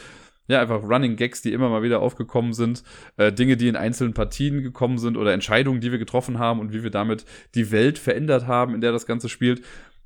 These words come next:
Das war schon cool, das hat echt gut gepasst, deswegen, so alles in allem hat sich das so ein bisschen angefühlt, weil wir das jetzt auch echt schnell durchgespielt haben. Wir haben jetzt an vier Terminen, äh, fünfzehn Partien, glaub ich, insgesamt durchgespielt und jetzt alleine am Samstag halt sechs am Stück.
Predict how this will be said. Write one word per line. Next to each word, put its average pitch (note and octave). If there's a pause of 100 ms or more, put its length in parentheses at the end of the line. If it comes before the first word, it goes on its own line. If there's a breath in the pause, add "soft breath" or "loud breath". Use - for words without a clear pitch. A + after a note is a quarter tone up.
(160)
Das -
war A3
schon F#3
cool, C3
das G2+
hat B2+
echt -
gut B2+
gepasst, -
deswegen, B2+ (540 loud breath)
so A#2+
alles D#3
in -
allem E3
hat -
sich A3+
das D#3+
so -
ein C#3
bisschen D3+
angefühlt, D#3+
weil A#2+
wir B2
das A#2+
jetzt A#2+
auch A2+
echt -
schnell C#3+
durchgespielt A#2+
haben. F#2+
Wir G2+
haben A#2+
jetzt A#2+
an G2+
vier D#3+
Terminen, D3 (540 soft breath)
äh, A#2
fünfzehn D3
Partien, C#3
glaub A#2+
ich, A#2
insgesamt A2
durchgespielt B2 (200)
und A2+
jetzt G2
alleine G2+
am F#2+
Samstag G#2+
halt E2+
sechs G2+
am F#2
Stück. A#2+